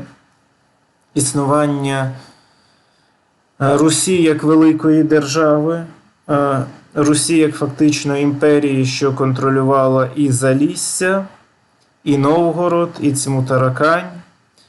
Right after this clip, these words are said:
Е, так, якби Залісся не було, м, в етнічному і культурному, е, смислі безпосередньою частиною Русі, але воно було колонією Русі, як і Новгород.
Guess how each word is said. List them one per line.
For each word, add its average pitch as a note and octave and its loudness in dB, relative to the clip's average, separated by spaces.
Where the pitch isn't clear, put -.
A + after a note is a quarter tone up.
Е, C3+ 0
так, E3 -2
якби C3 0
Залісся C#3+ 0
не C#3+ -2
було, D3+ 2
м, C3+ -2
в B2+ -4
етнічному C#3+ -2
і C#3 -2
культурному, C3+ -2
е, C3 0
смислі C#3 -4
безпосередньою C#3 -2
частиною C3+ -2
Русі, A3 -2
але F3 0
воно E3+ 0
було E3+ 0
колонією C#3 0
Русі, - -8
як C3 -2
і C#3+ 0
Новгород. C3 -2